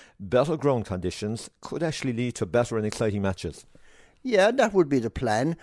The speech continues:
Speaker 2: I mean, the leagues will run until the, uh, the end of June. Uh, uh, so in preparation for the championship,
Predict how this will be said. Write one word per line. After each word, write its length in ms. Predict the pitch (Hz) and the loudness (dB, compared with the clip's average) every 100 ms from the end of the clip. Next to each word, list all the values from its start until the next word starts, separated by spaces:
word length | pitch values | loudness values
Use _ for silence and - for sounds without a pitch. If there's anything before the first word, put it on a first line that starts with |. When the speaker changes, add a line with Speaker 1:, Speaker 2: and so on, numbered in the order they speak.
| - - | -14 -6
Speaker 2:
I 60 | 127 | 2
mean, 200 | 135 131 | 2 4
the 80 | |
leagues 340 | 143 156 175 156 | 6 6 4 4
will 140 | 147 | 2
run 260 | 120 135 123 | 4 4 4
until 380 | 117 113 117 107 | 0 -2 -2 0
the, 340 | 117 117 110 | 2 2 4
uh, 180 | 110 110 | 2 0
the 320 | 104 120 120 | -4 -6 -2
end 400 | 131 131 123 101 107 - | 0 2 2 0 -6 -2
of 380 | 113 110 110 98 | 0 0 -2 -4
June. 540 | 110 143 98 107 156 _ - - - - | 2 4 4 0 -2 _ -20 -20 -20 -4
Uh, 160 | 107 107 | -2 0
uh, 460 | 113 110 113 113 107 | 0 0 2 0 -4
so 380 | - 127 120 117 | -4 0 2 2
in 240 | 123 117 | 0 -2
preparation 680 | - 123 123 120 117 - 113 | 0 -2 2 2 2 0 -4
for 140 | 123 | -4
the 140 | 110 120 | -4 -4
championship, 640 | - 135 120 - 110 | -2 -4 -4 -6 -6